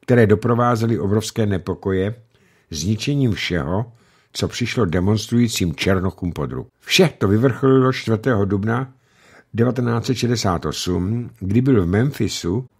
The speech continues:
ve státě Tennessee zavražděn baptistický kazatel a politický aktivista Martin Luther King. O této vraždě se zmíním jen velice krátce. Na jaře roku šest-, devatenáct set šedesát osm vypukla v tomto městě stávka dělníků v městských technických službách.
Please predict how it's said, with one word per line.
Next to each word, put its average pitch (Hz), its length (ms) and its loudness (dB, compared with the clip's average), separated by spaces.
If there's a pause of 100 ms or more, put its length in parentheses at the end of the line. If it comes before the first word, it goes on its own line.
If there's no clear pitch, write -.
ve 110 120 4
státě 120 420 -2
Tennessee 92 920 0 (140)
zavražděn 120 760 0
baptistický 131 760 -2
kazatel 101 600 -2
a 82 100 -8
politický 110 600 -4
aktivista 101 840 -6
Martin 107 600 -4
Luther 98 320 -2
King. 113 320 -10 (180)
O - 80 -6
této 151 240 2
vraždě 120 300 4
se 139 140 0
zmíním 110 460 4
jen 101 160 4
velice 92 320 2
krátce. 58 640 -8 (240)
Na 90 100 2
jaře 151 300 4
roku 151 440 2
šest-, 127 340 -2
devatenáct 139 500 0
set 120 80 -4
šedesát 104 480 -2
osm 78 500 -6
vypukla 120 460 -4
v - 80 -8
tomto 139 300 -4
městě 95 420 -2
stávka 127 500 -4
dělníků 107 580 2
v 107 100 0
městských 101 460 -2
technických 107 560 -6
službách. 71 580 -6